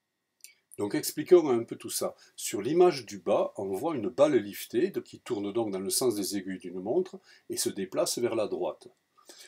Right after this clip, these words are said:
Ce mouvement de rotation dans le sens des aiguilles, des aiguilles d'une montre provoque l'effet suivant. En fait, le fluide qui est en bas, de la, dans la partie basse de la balle,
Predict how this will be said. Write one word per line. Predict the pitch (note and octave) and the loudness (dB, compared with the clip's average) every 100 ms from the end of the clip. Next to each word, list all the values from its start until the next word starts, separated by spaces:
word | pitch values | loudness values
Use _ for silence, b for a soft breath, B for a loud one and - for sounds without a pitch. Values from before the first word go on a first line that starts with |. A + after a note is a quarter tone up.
| B B - | B B -4
Ce | - | 0
mouvement | A#2+ E3+ D#3 D#3 D3+ C#3+ | 4 6 4 4 2 2
de | A2+ F#2+ | 2 2
rotation | - C3 B2 A#2 - C3 A2 | 4 2 2 0 2 2 2
dans | G2 | -2
le | F#2+ | -4
sens | - G#2 | -4 -4
des | F#2+ F2 | -6 -8
aiguilles, | F#2 F2 F2+ F2+ G2 - | -10 -10 -10 -10 -14 -10
des | G2 G2+ | -6 -4
aiguilles | G#2 G#2 | -4 -6
d'une | E2+ E2 F2 | -8 -10 -4
montre | A2+ F#3 F3 b b - | 0 0 0 b b -2
provoque | - F#3 - | 4 4 4
l'effet | - A#2+ - E3+ | 2 2 2 -2
suivant. | - A2 F#2 - b b b b - | -2 -6 -8 -8 b b b b -10
En | G#2 | -4
fait, | - G2+ | -2 -2
le | F#2+ F#2 | -4 -8
fluide | - E3 F#3 C3+ - - b b | -6 -2 -2 -2 -6 -10 b b
qui | - | -10
est | F#2 - - | -8 -8 -2
en | C#3+ | 0
bas, | D3+ C#3 C#3 - - | 0 2 0 0 -6
de | F#2+ | -6
la, | F2 E2 _ | -6 -8 _
dans | - F#2+ | -6 -4
la | |
partie | F#2 - - - | -4 -6 -10 0
basse | C3+ C#3+ - - _ _ - | 2 2 0 -6 _ _ -10
de | |
la | F2+ E2+ | -8 -2
balle, | A2+ D3 F#3 | 2 2 0